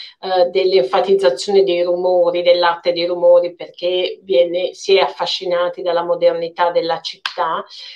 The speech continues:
che oggi forse risultano per certi aspetti superati oppure troppo aderenti alla realtà per essere arte, esiste poi una traccia dell'arte che è quello che di classico rimane. Quindi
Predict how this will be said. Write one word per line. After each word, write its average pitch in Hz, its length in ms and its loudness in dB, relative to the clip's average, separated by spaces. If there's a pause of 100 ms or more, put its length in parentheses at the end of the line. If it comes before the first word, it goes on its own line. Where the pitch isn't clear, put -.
(160)
che - 160 4
oggi 196 300 2
forse 208 420 2
risultano 180 540 -2
per 160 140 -6
certi 165 300 -4
aspetti 175 480 0
superati 185 640 -2
oppure 190 400 0
troppo 196 440 0
aderenti 180 520 2
alla 175 220 0
realtà 165 560 0
per 175 180 -2
essere 165 440 -4
arte, 151 480 -10 (340)
esiste 285 560 -4
poi 226 180 0
una 196 220 4
traccia 233 400 -4
dell'arte 214 560 -2
che 196 160 0
è 175 240 2
quello 214 280 4
che 190 180 2
di 196 140 0
classico 180 760 0
rimane. 151 680 -4
Quindi 226 340 -2